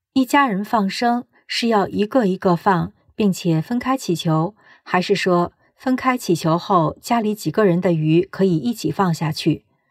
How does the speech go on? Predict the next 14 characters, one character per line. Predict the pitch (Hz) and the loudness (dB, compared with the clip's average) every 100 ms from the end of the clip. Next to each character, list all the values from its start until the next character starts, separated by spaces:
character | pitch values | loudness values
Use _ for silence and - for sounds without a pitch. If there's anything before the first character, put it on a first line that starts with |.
| _ _ _ _ _ _ | _ _ _ _ _ _
答： | 180 175 190 - _ | 0 0 -2 -10 _
都 | 220 226 | -2 -2
可 | - 170 | 0 0
以。 | 160 - - _ _ _ _ _ _ _ _ | 0 -4 -12 _ _ _ _ _ _ _ _
问： | 202 185 170 185 _ _ _ _ _ - | 0 2 0 -4 _ _ _ _ _ 0
功 | 285 302 | 2 4
德 | 185 | 2
大 | 247 226 | 0 -2
小 | 202 170 156 | 0 0 2
会 | 214 | 2
有 | 185 160 | 0 0
区 | - 262 | -2 0
别 | 185 165 | 2 2
吗？ | 190 202 | 0 -4